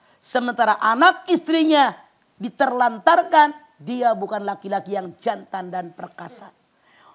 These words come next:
Laki-laki yang jantan dan perkasa, laki-laki yang punya tanggung jawab memberikan nafkah kepada anak istrinya. Liyunfiq dzu sa'atin min sa'atih.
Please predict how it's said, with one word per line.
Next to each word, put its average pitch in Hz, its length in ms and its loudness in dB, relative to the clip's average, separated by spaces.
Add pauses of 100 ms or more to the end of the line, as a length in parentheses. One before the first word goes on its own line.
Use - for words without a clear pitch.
Laki-laki 190 560 -4
yang 175 160 -8
jantan 214 500 -2
dan 185 220 -6
perkasa, 185 680 -2 (220)
laki-laki 214 500 -2
yang 220 80 -2
punya 233 240 -8
tanggung 302 720 2
jawab 262 480 2 (140)
memberikan 254 480 0
nafkah 320 640 2
kepada 254 320 0
anak 240 380 -2
istrinya. 185 500 -10 (220)
Liyunfiq 233 720 -8
dzu 214 340 -10
sa'atin 196 560 -10
min 185 300 -14
sa'atih. 175 500 -14